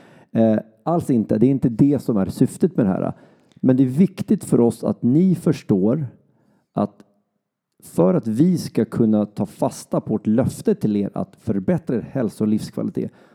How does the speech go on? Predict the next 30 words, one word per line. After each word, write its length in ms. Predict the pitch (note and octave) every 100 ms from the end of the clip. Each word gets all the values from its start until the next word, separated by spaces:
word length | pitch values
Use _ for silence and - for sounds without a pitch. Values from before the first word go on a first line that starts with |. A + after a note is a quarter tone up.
| _
så 140 | - A#2+
behöver 520 | A#2 - D#3 D#3+ A#2+
vi 220 | F#2+ G2
kunna 360 | - G#2+ F#2 F2+
mäta. 500 | G2 G#2+ - - G2+
Vi 120 | A2
måste 280 | D3 - D3+
kunna 160 | C3+
definiera 920 | A2+ C3 - C3 A2+ A2 D3 E3+ D#3 C3 _ _ _ -
de 220 | G#2+ G2
sakerna 540 | - G2+ F2 - F#2+
vi 120 | F2+ F#2+
säger 260 | - G#2
att 60 | F2+
vi 40 |
ska 160 | - G2
hjälpa 460 | F#2 F#2+ - -
er 100 | G#2
med. 380 | A2 C3+ - G#2+ - _ - _
Och 120 | - G2+
därför 680 | G#2 D#3+ E3 C#3 C#3+ A#2+ -
är 160 | G#2
det 60 | F#2
här 200 | E2+ F#2+
så 160 | - G#2+
centralt 640 | G2+ F#2 - D#3 C3+ -
för 180 | - -
oss, 140 | -
att 220 | - - -
som 160 | G2+